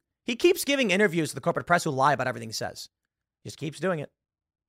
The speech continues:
If there's one reason why I would not vote for Trump, it's exactly that.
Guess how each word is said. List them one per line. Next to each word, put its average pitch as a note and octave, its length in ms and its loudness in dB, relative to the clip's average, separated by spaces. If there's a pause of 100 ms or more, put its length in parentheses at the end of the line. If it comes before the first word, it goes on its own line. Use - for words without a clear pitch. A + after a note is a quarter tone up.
(680)
If E3 140 -2
there's F3 180 4
one F#3+ 240 4
reason F3+ 400 2
why C#3 220 6
I D3+ 140 6
would C#3+ 200 0
not D3+ 300 0
vote C#3 140 -2
for C3+ 80 -4
Trump, C3+ 200 -2
it's A2+ 160 -10
exactly B2 460 -6
that. A2 240 -12